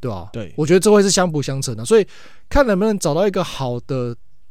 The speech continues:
Speaker 1: 可以稳定接球，不一定要真的超强，可是可以稳定把球接下来的这种深远威胁，然后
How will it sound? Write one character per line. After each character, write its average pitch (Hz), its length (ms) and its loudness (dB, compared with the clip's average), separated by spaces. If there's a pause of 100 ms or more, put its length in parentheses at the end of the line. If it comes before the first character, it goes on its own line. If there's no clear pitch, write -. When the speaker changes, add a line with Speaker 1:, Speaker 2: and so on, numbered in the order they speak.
Speaker 1:
可 202 140 4
以 240 80 4
稳 165 400 0
定 185 320 2
接 160 220 2
球， 147 120 0
不 - 160 2
一 202 40 2
定 202 40 4
要 202 60 6
真 196 160 2
的 170 60 2
超 160 280 0
强， 131 200 -4
可 135 100 -6
是 147 80 -4
可 190 100 2
以 175 60 4
稳 147 300 2
定 170 180 0
把 135 160 -4
球 123 220 -6
接 143 240 -2
下 151 180 -2
来 120 160 -4
的 117 140 -4
这 139 80 -2
种 120 180 -2
深 139 220 -2
远 120 200 -4
威 113 160 -6
胁， 104 220 -8
然 120 140 -6
后 151 200 2